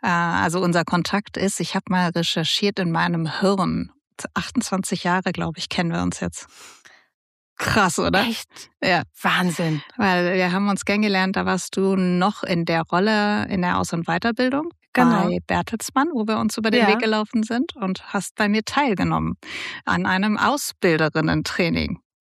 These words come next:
Speaker 1: Und das habe ich noch sehr, sehr genau in Erinnerung, weil mir diese junge Frau, die ich da gesehen habe, aufgefallen ist. Äh, abgesehen davon, dass sie mir sofort sympathisch war,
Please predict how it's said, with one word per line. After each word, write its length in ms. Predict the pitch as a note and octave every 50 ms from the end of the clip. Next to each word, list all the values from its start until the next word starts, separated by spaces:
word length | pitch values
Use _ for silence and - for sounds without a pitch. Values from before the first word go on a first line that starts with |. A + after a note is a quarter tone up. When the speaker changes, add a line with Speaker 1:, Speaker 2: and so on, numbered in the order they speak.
| _ _ - - - - - - - - - - - - - - _ _ _ -
Speaker 1:
Und 280 | G#3 G3+ G3 G3 -
das 180 | G3 F#3 - -
habe 160 | G#3 G#3+ A3
ich 140 | A#3+ A3 -
noch 140 | - G#3 -
sehr, 360 | - - F#3+ G#3 A#3+ C4+ C4+
sehr 240 | A#3+ G3+ G#3+ A3 G#3+
genau 320 | G#3+ G#3+ G#3 G#3 G#3 G#3+
in 80 | G#3 G3
Erinnerung, 480 | F#3 F3 - G#3+ G3+ F3+ E3 F#3 A#3 - -
weil 160 | - F3 F3+
mir 160 | F3+ F3+ F3+
diese 300 | F3+ - F#3 F#3 F#3 F#3+
junge 260 | F3+ F#3 F#3 G3 G3+ G3
Frau, 300 | - - - A3 A#3 A#3
die 140 | G#3+ F#3+
ich 120 | F3+ - -
da 140 | - F3+ F3
gesehen 480 | F3 F3 - F3 E3+ F3+ F#3+ F#3 F3
habe, 380 | G3 G3+ G3+ G3+ G3+ A3 A3 G#3+
aufgefallen 680 | G#3+ G#3 - - - - - A3 G#3+ G#3+ A3+ A3+ A#3+
ist. 240 | B3 C4+ C#4+ - -
Äh, 220 | A3 F3 E3+ E3+ -
abgesehen 460 | - - - - - D#3+ - E3 D#3+ D#3+
davon, 280 | E3 D#3 - - E3+
dass 160 | E3 D#3 D3+
sie 100 | - F3
mir 140 | D#3 D#3+ D#3+
sofort 460 | D3 - F#3 G3+ - - - E3+ E3
sympathisch 600 | - - C3+ B2+ - - D3+ C#3+ - E3 - -
war, 100 | - C4